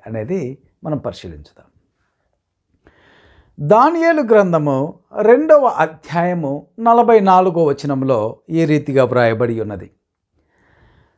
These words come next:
"ఆ రాజుల కాలములలో పరలోకమందున్న దేవుడు ఒక రాజ్యమును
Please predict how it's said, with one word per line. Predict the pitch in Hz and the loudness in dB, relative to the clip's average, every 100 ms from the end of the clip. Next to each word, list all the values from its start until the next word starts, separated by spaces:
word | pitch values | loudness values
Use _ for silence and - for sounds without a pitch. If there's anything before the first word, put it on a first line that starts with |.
| _ _ _ - | _ _ _ 2
"ఆ | 233 285 | 4 4
రాజుల | 262 247 285 339 339 | 4 4 2 2 0
కాలములలో | 320 262 254 247 226 220 196 185 165 175 - 214 | 2 2 2 2 0 0 2 2 2 2 0 -2
పరలోకమందున్న | 196 269 269 269 254 233 214 196 190 170 | 2 4 4 4 0 0 -2 -4 -4 -4
దేవుడు | 123 156 190 254 262 202 156 123 156 - _ _ - | -2 2 6 4 2 -2 -2 -8 -12 -18 _ _ -10
ఒక | 202 247 | -4 0
రాజ్యమును | 196 196 180 202 202 170 190 285 | 2 2 0 -2 -2 0 -4 -6